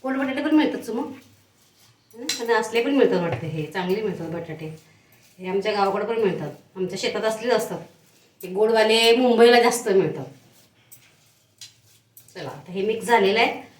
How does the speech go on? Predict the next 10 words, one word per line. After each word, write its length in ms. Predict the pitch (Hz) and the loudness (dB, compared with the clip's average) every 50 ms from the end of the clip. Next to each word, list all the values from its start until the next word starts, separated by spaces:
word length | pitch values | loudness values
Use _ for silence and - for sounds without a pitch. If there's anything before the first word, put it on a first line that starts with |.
| _ _ - - _ _ _ | _ _ -20 -20 _ _ _
थोडंसं 260 | - 175 185 - - 214 - | -14 -14 -14 -12 -14 -14 -10
खंबू 240 | - 202 208 214 220 | -8 -6 -4 -4 -2
घ्या, 340 | 202 247 247 247 247 247 247 | -2 2 6 8 8 8 8
म्हणजे 280 | 254 262 240 226 233 226 202 175 151 - - - | 6 4 0 0 0 0 -2 -2 -6 -8 -12 -14
<laughs> 180 | _ _ _ _ | _ _ _ _
मीठ 260 | 254 240 240 233 226 | -8 -4 -4 -4 -2
झाले 240 | - - 170 180 175 | -2 -2 -2 -2 -2
का 160 | 175 185 196 | -4 -4 -4
बरोबर. 300 | 196 196 185 175 170 170 - - - _ _ _ _ _ _ _ _ _ _ _ _ _ _ _ _ _ _ _ _ _ _ _ _ _ _ _ _ _ _ _ _ _ _ _ _ _ _ _ _ _ _ _ _ _ _ - _ _ - | -2 -2 -4 -4 -6 -6 -8 -10 -16 _ _ _ _ _ _ _ _ _ _ _ _ _ _ _ _ _ _ _ _ _ _ _ _ _ _ _ _ _ _ _ _ _ _ _ _ _ _ _ _ _ _ _ _ _ _ -20 _ _ -18
हं, 100 | 175 | -18